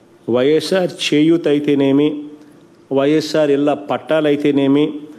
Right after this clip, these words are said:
వైఎస్ఆర్ జగనన్న కాలనీల నిర్మాణం అయితేనేమి, ఇలా ఏ పథకాన్ని తీసుకున్నా కూడా అక్క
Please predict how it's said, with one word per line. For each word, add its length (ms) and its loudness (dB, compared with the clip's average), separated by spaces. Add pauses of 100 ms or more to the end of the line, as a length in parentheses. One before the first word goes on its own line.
(420)
వైఎస్ఆర్ 540 0
జగనన్న 520 2
కాలనీల 640 0
నిర్మాణం 560 0
అయితేనేమి, 600 -2 (500)
ఇలా 180 0
ఏ 320 0
పథకాన్ని 720 -2
తీసుకున్నా 560 0
కూడా 460 -2 (720)
అక్క 260 -6